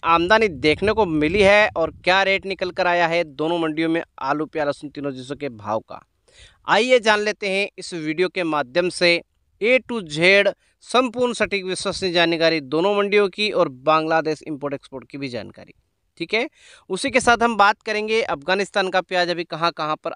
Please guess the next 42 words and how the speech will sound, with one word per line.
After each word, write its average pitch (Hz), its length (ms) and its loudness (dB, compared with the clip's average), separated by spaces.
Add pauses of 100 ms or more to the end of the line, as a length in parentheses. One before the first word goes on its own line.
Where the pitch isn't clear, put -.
(100)
आ 139 140 0
रहा 131 300 -2
है। 120 240 -6 (1600)
प्याज 220 300 -2
का 262 120 -2
रेट 254 340 -2
आज 202 240 -2
डाउन 202 280 -2
है 208 240 -2
या 196 180 0
ऊपर 175 340 -4
है, 175 140 -2
ये 156 140 -6
भी 160 100 -4
जान 143 160 -4
लीजिए। 110 380 -14 (200)
तो - 140 -20
चलिए 185 260 -2
सबसे 185 240 -4
पहले 185 220 -4
बात 175 220 2
कर 180 100 -8
लेते 170 240 -8
हैं 170 160 -8
इंदौर 156 320 -6
की 185 180 -12
चोइत्रा 107 360 -18
मंडी 95 220 -20
की। - 220 -20 (600)
इंदौर 190 320 8
की 262 140 -6
चोइत्रा 214 400 0
मंडी 226 280 2
में 220 120 2
किसान 202 240 4
साथियों, 214 560 2 (320)
लहसुन 175 440 4
की 226 120 2
आमदनी 185 420 2
है 170 140 0
सात 165 260 2
से - 160 -2